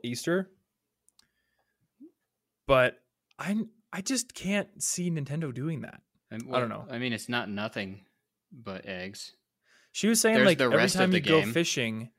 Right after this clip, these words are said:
Speaker 1: she was saying every time you go fishing, you just get an egg now, and every time you dig up something, you just get an egg now. It's like,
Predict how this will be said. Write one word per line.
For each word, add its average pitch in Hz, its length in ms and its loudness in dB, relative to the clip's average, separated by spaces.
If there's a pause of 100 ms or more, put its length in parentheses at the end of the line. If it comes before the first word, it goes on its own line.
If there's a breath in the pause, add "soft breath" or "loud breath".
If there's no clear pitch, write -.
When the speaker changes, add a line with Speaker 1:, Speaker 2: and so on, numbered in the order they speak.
(120)
Speaker 1:
she - 80 0
was 190 80 2
saying 185 140 0
every 170 120 4
time 202 80 0
you 196 100 0
go 175 100 4
fishing, 156 380 0
you 127 120 -4
just 139 220 -2
get 147 100 4
an 123 80 0
egg 123 180 0
now, 113 260 -2
and 113 100 -4
every 131 100 0
time 143 140 -4
you 127 80 -4
dig 123 200 -2
up 131 140 0
something, 113 300 -8
you 113 80 -8
just 120 180 -8
get 120 100 -4
an 113 60 -6
egg 123 180 -2
now. - 260 -14
It's - 120 -12
like, 120 120 -12